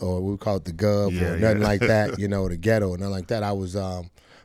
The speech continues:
Speaker 1: but where I was going to school at was always where my, where my teammates was at, from Little League football on through. Um, I needed a place where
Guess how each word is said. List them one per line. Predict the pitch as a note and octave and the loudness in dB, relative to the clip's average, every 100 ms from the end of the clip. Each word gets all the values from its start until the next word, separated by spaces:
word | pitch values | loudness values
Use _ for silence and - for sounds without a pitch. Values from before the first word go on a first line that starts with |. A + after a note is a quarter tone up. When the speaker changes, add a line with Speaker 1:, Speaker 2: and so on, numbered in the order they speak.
| - | -2
Speaker 1:
but | G#2 | 2
where | A2 | 4
I | |
was | A2+ G2+ | 2 4
going | A2 G2+ | 6 6
to | F#2 | 4
school | - D#3 D3 | 4 6 6
at | C3+ | 2
was | - A2+ | -2 0
always | A#2 A#2 G#2 | 2 2 0
where | G#2 | -2
my, | F#2+ F2 E2+ | -4 -6 -8
where | G2 F#2+ | -4 -2
my | F2+ | -2
teammates | E2+ D#3 C#3+ C#3 B2+ | -4 -4 0 -2 -2
was | B2+ A#2+ | -2 0
at, | B2 A#2 | -2 -2
from | G2 G2 | -4 0
Little | A#2 | 2
League | A2+ A2+ - | 2 0 -2
football | A2+ - G#2+ G2+ | -4 -4 -4 -4
on | F2+ F2+ | -8 -8
through. | B2 B2 A#2 G#2+ - - - - | -4 -2 -4 -8 -18 -20 -20 -14
Um, | - G2+ G2 F#2 F#2 F2+ E2+ _ _ _ _ _ | -6 -4 -2 -4 -4 -6 -10 _ _ _ _ _
I | A#2+ | 2
needed | C3+ B2 | 4 6
a | G#2 | 6
place | - A#2+ G#2+ A#2 | 6 6 4 2
where | G#2 | 0